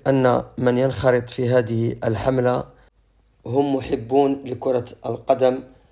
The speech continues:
وبالخصوص كرة القدم المغربية. وللتذكير مشاهدينا الكرام، فهذه الحملة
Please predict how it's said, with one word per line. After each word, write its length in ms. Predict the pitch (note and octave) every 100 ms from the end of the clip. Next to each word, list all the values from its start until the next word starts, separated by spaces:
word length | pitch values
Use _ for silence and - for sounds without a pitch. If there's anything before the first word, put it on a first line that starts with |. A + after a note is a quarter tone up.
| _ _
وبالخصوص 760 | - B2+ B2+ G#2+ A#2+ - B2 -
كرة 300 | - B2+ A#2
القدم 520 | - C3 B2+ A#2+ A#2 - _
المغربية. 840 | B2 A#2 B2+ A#2+ A2+ G2 F#2+ A#2+ - _ - _ _ _
وللتذكير 680 | E3 C3 - C#3+ - D3+ C3+
مشاهدينا 600 | B2 C3+ B2+ B2 B2+ B2
الكرام، 560 | A2+ A#2+ B2 C3 C3 - _
فهذه 500 | - B2 B2+ A#2+ B2
الحملة 540 | A2+ G2+ C3 A#2+ A#2